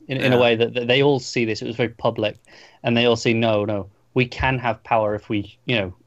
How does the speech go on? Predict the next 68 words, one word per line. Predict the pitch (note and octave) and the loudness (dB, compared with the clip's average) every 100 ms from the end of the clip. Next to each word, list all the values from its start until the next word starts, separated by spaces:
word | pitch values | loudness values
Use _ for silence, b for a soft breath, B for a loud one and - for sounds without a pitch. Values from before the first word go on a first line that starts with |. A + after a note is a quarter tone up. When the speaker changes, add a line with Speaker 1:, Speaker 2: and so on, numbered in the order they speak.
| _ _ | _ _
Speaker 1:
make | A#2+ A2+ A#2 | -4 -2 -2
a | |
dash | G#2+ A2 - - | -2 -2 -4 -12
for | G#2 | -10
it," | G#2 | -10
sort | - - | -14 -14
of | |
thing. | G#2+ G2 _ _ - | -16 -18 _ _ -10
Speaker 2:
Yeah, | A2 G2+ | -10 -8
and | - B2+ D#3+ | -6 -4 -4
it, | F#3 F3 | -6 -6
'cause | F3 | -8
she | - - E3+ | -6 -4 0
knows | E3+ E3+ | 0 0
she | |
can't | - D3 B2+ | -2 -4 -4
be | |
covert | B2+ B2 G#2+ G2 | -6 -4 0 0
anymore, | A2 G#2+ G#2 | 0 -4 -6
'cause | - A#2 | -8 -4
like | A#2+ A#2+ | -4 -4
she | |
says, | A#2+ G#2 G2+ | -4 -4 -4
there's | A2+ | -6
too | B2+ | -6
many | A2+ G#2+ | -6 -2
eyes | G2 G2 | -2 -2
on | G2 F#2 | -4 -6
her. | F2+ | -8
So | G#2+ | -6
it, | F#2 A#2 - b b b | -4 -4 -8 b b b
it | - B2 | -8 -4
gives | B2+ A#2+ | -4 -2
them | A#2+ A2+ | -4 -4
this | A2+ A2+ - | -4 -6 -6
one | A2+ G#2 G#2 - _ | -6 -6 -10 -18 _
kind | - A2+ | -12 -8
of | G#2 | -8
moment | G2+ G2+ | -10 -10
of | F2 | -10
hope. | A2+ G2 D2+ - b b b b b | -6 -8 -8 -16 b b b b b
Uh, | - G2+ F#2+ F#2+ - - | -8 -4 -4 -4 -6 -4
of | C#3 | 2
course, | E3 C3+ | 4 4
all | D3 | 2
the | C#3 | 0
smiles | - A#2+ A2 | -2 -2 -4
kind | - | -4
of | G2+ | -6
fade | - G#2 | -4 -6
when | G#2 | -6
she | G2 G2+ | -8 -4
actually | F#2+ - G2+ | -4 -6 -8
splats | - G2+ - | -6 -6 -6
the | |
guy's | G#2 G2 - | -6 -6 -4
head. | G2 F#2+ | -6 -6
It's | G2 | -4
like, | B2 | -2
"Oh, | |
that | G#2+ | -2
was | G2 | -2
kind | - F#2 | -6 -10
of | |
brutal. | A2 - - _ | -8 -10 -12 _
Oh | - | -16
dear." | G#2+ G2 - - | -14 -14 -14 -4
Uh, | A2+ | -2